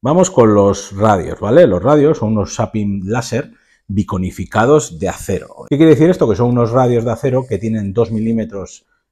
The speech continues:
en la zona que engancha con el, con el aro. Tenemos una zona central de uno coma cinco milímetros y la zona que engancha con el buje vuelve a ser de dos milímetros. Eh, ¿con esto qué se consigue? Bueno, pues que la zona media, con un veinticinco por ciento menos de diámetro,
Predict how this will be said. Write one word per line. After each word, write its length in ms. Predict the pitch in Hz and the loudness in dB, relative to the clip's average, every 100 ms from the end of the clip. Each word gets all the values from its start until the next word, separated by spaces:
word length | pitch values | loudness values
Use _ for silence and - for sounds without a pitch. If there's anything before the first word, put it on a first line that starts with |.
| _ | _
en 80 | 104 | -8
la 100 | 107 | -6
zona 300 | 113 104 95 | -6 -6 -6
que 100 | 98 | -10
engancha 540 | 95 104 95 - 98 | -8 -8 -8 -8 -10
con 200 | 107 101 | -8 -8
el, 640 | 104 104 101 104 107 101 - | -6 -8 -6 -6 -6 -8 -12
con 160 | 110 110 | -10 -4
el 100 | 139 | 0
aro. 360 | 165 175 180 _ _ _ _ | 0 -2 -6 _ _ _ _
Tenemos 460 | - 113 120 - - | -4 0 -2 -4 -6
una 320 | - 127 120 110 | 0 2 2 0
zona 240 | 127 117 | -2 -4
central 560 | 113 107 110 147 95 82 | -2 -2 2 2 2 -2
de 320 | 90 90 - | -4 -6 -8
uno 160 | 113 113 | -6 -4
coma 180 | 104 98 | -4 -6
cinco 260 | 110 104 | -6 -4
milímetros 680 | 113 139 160 156 170 160 - _ _ | -2 -2 -4 -4 -6 -6 -10 _ _
y 200 | 120 127 | -4 -2
la 140 | 113 | -2
zona 300 | 110 131 123 | -4 -4 -4
que 100 | 113 | -4
engancha 380 | 110 110 113 113 | -4 -4 -6 -6
con 160 | 110 113 | -4 -4
el 160 | 117 | -2
buje 540 | 113 156 156 156 180 - - - _ - | -2 -2 0 0 0 -4 -20 -20 _ 2
vuelve 260 | 110 110 | 4 4
a 40 | 101 | 4
ser 200 | 123 117 | 0 0
de 100 | 92 | 2
dos 320 | 110 117 - | 2 0 -6
milímetros. 840 | 104 92 90 90 80 - - - - _ _ _ _ _ | -8 -6 -4 -6 -10 -14 -18 -18 -20 _ _ _ _ _
Eh, 260 | 113 120 117 | -2 -2 -2
¿con 120 | 127 | -2
esto 180 | 143 165 | 0 0
qué 80 | 147 | 0
se 100 | 156 | 2
consigue? 460 | 151 131 170 190 | 2 2 2 2
Bueno, 280 | 110 95 98 | 2 0 -4
pues 180 | 90 - | -8 -12
que 100 | 92 | -10
la 140 | 87 | -10
zona 280 | - 104 104 | -8 -6 -2
media, 380 | 104 123 107 85 | -2 0 -2 -4
con 140 | 90 | -6
un 340 | 92 98 101 98 | -6 -4 -4 -4
veinticinco 460 | 95 101 110 104 | -6 -6 -8 -8
por 120 | 95 107 | -8 -8
ciento 180 | 104 | -6
menos 220 | 104 104 104 | -6 -6 -4
de 100 | 107 | -4
diámetro, 680 | 117 131 131 131 143 160 | -2 -2 -4 -2 -2 -4